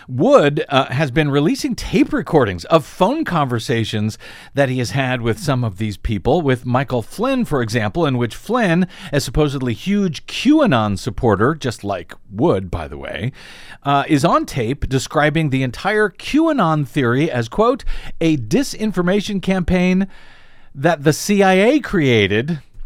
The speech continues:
uh, adding, quote, "I find it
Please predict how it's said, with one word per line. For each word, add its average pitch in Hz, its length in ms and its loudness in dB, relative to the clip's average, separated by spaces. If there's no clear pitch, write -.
uh, 135 300 0
adding, 147 380 -2
quote, 214 340 2
"I 135 140 0
find 156 320 0
it 156 180 0